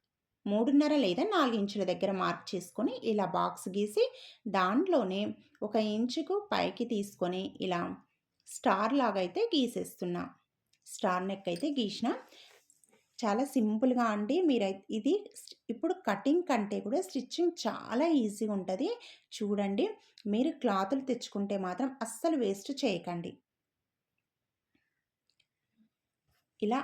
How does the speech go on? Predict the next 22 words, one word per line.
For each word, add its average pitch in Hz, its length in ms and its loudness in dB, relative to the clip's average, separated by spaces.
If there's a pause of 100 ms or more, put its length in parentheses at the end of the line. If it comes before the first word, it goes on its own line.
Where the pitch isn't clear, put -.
ఆర్మ్ 180 240 0
హోల్ 208 220 -4 (460)
కట్ 185 180 0
చేసుకున్న 202 400 -2
తర్వాత 180 440 0 (880)
అయితే 196 220 2
ఇక్కడ 311 240 0
మనకు 302 380 4
బాడీ 208 340 4
పార్ట్, 269 400 0 (500)
ఆ, 202 60 -2 (200)
బాడీ 214 260 4
పార్ట్‌లో 294 380 0
వెనక 214 280 0
భాగం, 294 300 2
ముందు 233 240 6
భాగం 226 280 2
సపరేట్ 233 440 -2
సపరేటుగా 220 920 -2
కట్ 240 260 -2
చేసుకుంటాం 208 540 -4
కాబట్టి 175 440 -2